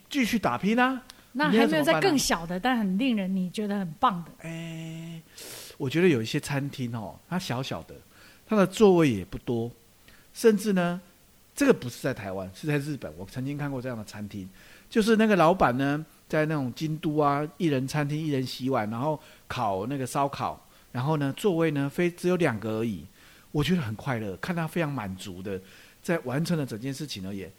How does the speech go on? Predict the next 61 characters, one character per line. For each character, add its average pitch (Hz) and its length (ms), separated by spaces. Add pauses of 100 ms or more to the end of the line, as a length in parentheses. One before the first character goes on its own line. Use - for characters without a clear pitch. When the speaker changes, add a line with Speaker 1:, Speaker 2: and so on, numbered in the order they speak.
(140)
Speaker 1:
其 208 260
实 214 160
这 185 160
就 170 140
是 165 180 (280)
他 220 240
真 240 160
的 180 100
很 117 160
小， 110 280 (540)
但 196 140
是 190 160
呢， 156 240 (140)
我 131 120
觉 143 120
得 147 80
他 160 240
完 127 280
成 147 160
了 117 80
他， 120 240 (240)
他， 151 320 (520)
他 - 180
的 208 100
任 139 240
务， 127 100
有 170 120
点， 151 220
有 160 100
点 190 160
那 170 80
种 135 160
职 113 200
人 127 120
的 104 80
味 107 200
道。 87 240 (340)
我 135 120
觉 202 140
得 214 60
台 135 240
湾 185 260 (540)
未 233 160
来 101 240 (340)
会 190 400
越 202 140
来 127 120
越 131 160
多 127 200
这 147 120
样 127 80
的 107 100
职 98 240
人， 87 140 (360)
也 196 100
许 202 140
是 190 100
做 202 180
面 185 220
包 160 180
的 135 160